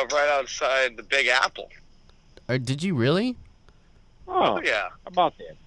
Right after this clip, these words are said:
Speaker 2: No kidding.
Speaker 1: Oh, yeah.
Speaker 3: That's
Speaker 1: Just
Speaker 3: how about
Speaker 1: outside
Speaker 3: that?
Speaker 1: in, in Connecticut. Yeah.
Speaker 3: Ah, so you're,
Speaker 1: Used to
Speaker 3: we're
Speaker 1: take
Speaker 3: both Northeast
Speaker 1: the old
Speaker 3: Indians.
Speaker 1: Metro North. No bears on the Metro North.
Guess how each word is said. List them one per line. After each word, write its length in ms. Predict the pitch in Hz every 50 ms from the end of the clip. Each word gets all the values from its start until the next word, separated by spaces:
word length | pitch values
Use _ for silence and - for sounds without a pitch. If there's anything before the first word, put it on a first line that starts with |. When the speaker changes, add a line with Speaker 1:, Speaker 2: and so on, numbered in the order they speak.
| - - - - - - - - - - - - - - -
Speaker 2:
No 140 | - 143 156
kidding. 520 | - - 170 165 139 92 85 80 80 85 98
Speaker 1:
Oh, 160 | 113 - 92
yeah. 220 | - - 98 - - - - - - - - - - - - - - - - - - - -
Speaker 3:
That's 180 | 180 165 160 -
Speaker 1:
Just 140 | - 151
Speaker 3:
how 60 | 165 165
about 160 | 165 156 151
Speaker 1:
outside 380 | 139 - - 160 147 147 135 -
Speaker 3:
that? 140 | - 117 135 131
Speaker 1:
in, 100 | 127 120
in 180 | - 139 123 -
Connecticut. 640 | - - 147 139 143 147 147 117 - - - - - - - - - - - - - - - - - - - - - - - - - - - - - - - - - - - - - - - - - - - - - - - - - - - - -
Yeah. 240 | 117 131 131 - 110 -
Speaker 3:
Ah, 60 | - - - - - - - - - -
so 100 | 170 170
you're, 260 | 170 170 165 151 156 - - -
Speaker 1:
Used 160 | 131 127 120 -
to 20 |
Speaker 3:
we're 40 | 165
Speaker 1:
take 140 | - - 190 175 -
Speaker 3:
both 80 | -
Northeast 300 | 180 180 170 160 147 139
Speaker 1:
the 40 | 143 147
old 100 | 143 139
Speaker 3:
Indians. 300 | 139 147 151 - - -
Speaker 1:
Metro 140 | 156 139 131 127
North. 300 | 143 156 151 135 - -
No 160 | 135 139 131
bears 280 | 117 143 143 139 123 131
on 140 | 139 131
the 60 | 131 127
Metro 360 | 123 139 123 - - 123 117
North. 320 | 120 131 143 127 98 98